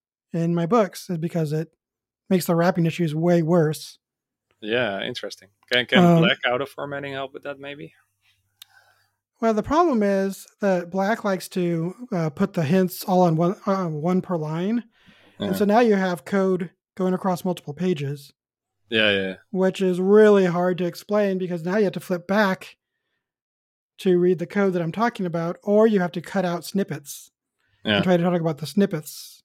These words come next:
Speaker 1: Uh, so it's, it's kind of a no-win situation when it comes to hints in books. But <laughs> it's a better, better life on, on the blog. I can definitely talk about hints way easier on the, on my blog because I don't have that,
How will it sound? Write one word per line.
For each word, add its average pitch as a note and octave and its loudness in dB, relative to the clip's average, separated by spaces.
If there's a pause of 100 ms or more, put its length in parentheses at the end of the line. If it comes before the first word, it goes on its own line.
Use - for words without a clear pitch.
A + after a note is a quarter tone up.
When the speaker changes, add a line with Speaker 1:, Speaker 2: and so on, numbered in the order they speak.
(140)
Speaker 1:
Uh, E3+ -8 (100)
so F3+ -6
it's, - -14 (560)
it's - -20
kind D#4+ 2
of C4 -2
a G3+ 2
no-win G#3 4
situation F3 -6
when D#3+ -6
it E3+ -12
comes E3 -6
to D3+ -12
hints E3+ -10
in D3+ -8
books. D3 -16 (540)
But - 2
<laughs> - -4
it's G3+ -2
a B3+ 4
better, A#3+ 4
better B3 6
life G#3+ 2
on, F#3+ 0
on F#3+ -2
the F3+ 0
blog. E3 -4
I E3+ -6
can F3+ -4
definitely G3 -2
talk F#3+ -4
about F3 -2
hints E3+ -4
way F3+ 4
easier F3+ 2
on E3 0
the, D#3+ -2
on F3 0
my D3+ 0
blog E3 0
because D3 -6
I D#3+ -4
don't E3 -6
have E3 -10
that, D#3+ -10